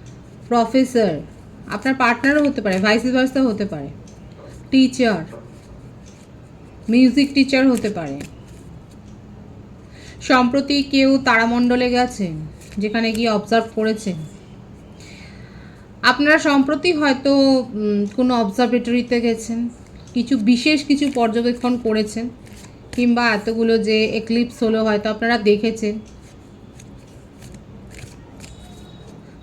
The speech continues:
ধূমকেতু দেখেছেন হয়তো, রাতের আকাশে তারা খসা দেখেছেন। রাতের আকাশ দেখতে কাদের ভালো লাগে? এখানে অনেকেই আছে যারা রাতের আকাশ দেখতে পছন্দ করেন। আপনার পার্টনারও কিন্তু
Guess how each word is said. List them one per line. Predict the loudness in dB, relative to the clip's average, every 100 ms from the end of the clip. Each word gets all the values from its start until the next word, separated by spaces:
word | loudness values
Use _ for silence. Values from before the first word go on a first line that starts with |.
| 2
ধূমকেতু | 4 4 2 2 0
দেখেছেন | 0 0 0 -2
হয়তো, | -2 -4 -6 -10 -10 -20 -20 -20 -20 -20 -20 -20 -20 -20 -20 -20 -20 -20 -20 -14 -2
রাতের | 0 2 2 2
আকাশে | 2 0 0
তারা | 0 -2
খসা | -2 -2 -2
দেখেছেন। | -2 -4 -2 -2
রাতের | 0 2 2
আকাশ | 2 2
দেখতে | 0 -2 -2
কাদের | 0 2 2
ভালো | 2 0 0
লাগে? | -2 -4
এখানে | -4 -4 -8 -12 -20 -20 -20 -20 -20 -18 -18 -6 0
অনেকেই | 0 0 0 2
আছে | 0 0 -2
যারা | -2 0
রাতের | -2 -2 -2
আকাশ | -2 -2
দেখতে | -4 -4 -4
পছন্দ | -6 -2 -2 -2 -4
করেন। | -6 -6 -8
আপনার | -6 -4
পার্টনারও | -4 -4 -4 -4 -2
কিন্তু | -2 0